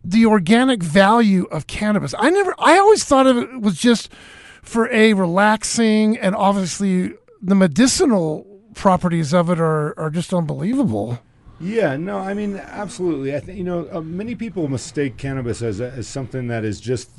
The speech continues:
Speaker 2: you know, similar to alcohol, or just y-,
Speaker 1: Oh,
Speaker 2: you're gonna use it
Speaker 1: no.
Speaker 2: as something to, you know, just experience,
Speaker 1: Really? I
Speaker 2: uh,
Speaker 1: thought the
Speaker 2: a
Speaker 1: o-,
Speaker 2: head
Speaker 1: I thought the
Speaker 2: change.
Speaker 1: opposite.
Speaker 2: It, it, it really is. It,
Speaker 1: Yeah.
Speaker 2: it very much is the opposite. Um,
Speaker 1: Yeah.
Speaker 2: th-, there's so many attributes to wellness,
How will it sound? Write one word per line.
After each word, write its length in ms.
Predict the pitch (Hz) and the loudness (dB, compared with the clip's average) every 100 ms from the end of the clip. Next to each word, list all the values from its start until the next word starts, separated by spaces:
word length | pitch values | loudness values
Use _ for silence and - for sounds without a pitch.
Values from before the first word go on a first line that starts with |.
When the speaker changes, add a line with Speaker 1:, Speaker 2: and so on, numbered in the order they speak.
| - | -14
Speaker 2:
you 100 | 117 | -10
know, 160 | 98 | -10
similar 440 | - - 156 147 120 | -10 -6 -2 0 0
to 140 | 107 | -2
alcohol, 560 | 98 110 110 85 90 95 | -6 -6 -6 -6 -6 -6
or 100 | 107 | -6
just 320 | 104 127 - | -4 -4 -4
y-, 40 | - | 0
Speaker 1:
Oh, 240 | 311 359 | 2 2
Speaker 2:
you're 100 | 294 | 2
gonna 260 | 151 147 123 | 2 2 2
use 180 | 175 156 | 2 4
it 100 | 151 | 4
Speaker 1:
no. 60 | |
Speaker 2:
as 120 | 131 - | 2 0
something 420 | 151 131 139 123 | -4 -4 -6 -6
to, 360 | - 127 120 110 - _ - - - | -6 -4 -4 -6 -12 _ -20 -20 -12
you 100 | 151 | -8
know, 140 | 110 | -6
just 300 | 90 127 - | -4 -4 -4
experience, 440 | 113 - - 139 | -10 -10 -14 -4
Speaker 1:
Really? 260 | 285 381 427 | 0 0 0
I 80 | 269 | -2
Speaker 2:
uh, 20 | |
Speaker 1:
thought 200 | 370 339 | -2 0
the 100 | 254 | 4
Speaker 2:
a 60 | 240 | 4
Speaker 1:
o-, 40 | |
Speaker 2:
head 80 | 302 | 4
Speaker 1:
I 80 | 330 | 2
thought 160 | 392 | 2
the 80 | 240 | 0
Speaker 2:
change. 60 | 226 | 0
Speaker 1:
opposite. 540 | 294 427 - 147 131 147 | 0 -2 -6 -8 -12 -6
Speaker 2:
It, 220 | 175 143 | -4 -2
it, 180 | 160 175 | 0 0
it 140 | 180 | 0
really 280 | 175 214 160 | 0 2 2
is. 160 | 156 120 | 2 -2
It, 120 | 135 | 2
Speaker 1:
Yeah. 360 | 247 349 320 | 6 8 8
Speaker 2:
it 20 | 147 | 6
very 180 | 170 | 2
much 300 | 151 143 - | -2 -6 -8
is 160 | 139 117 | -10 -8
the 120 | 110 | -6
opposite. 440 | 98 90 87 104 101 - | -6 -8 -12 -12 -6 4
Um, 60 | |
Speaker 1:
Yeah. 160 | 220 220 | 6 6
Speaker 2:
th-, 180 | 143 139 | 2 -2
there's 220 | 135 104 107 | -4 -4 -12
so 360 | - - 185 175 | -16 -12 -8 -6
many 480 | 175 160 139 123 - - | -4 -4 -4 -6 -10 -14
attributes 580 | 135 135 120 123 113 - | -12 -10 -8 -8 -8 -10
to 80 | 113 | -10
wellness, 680 | 92 107 123 127 117 - | -8 -6 -6 -8 -10 -14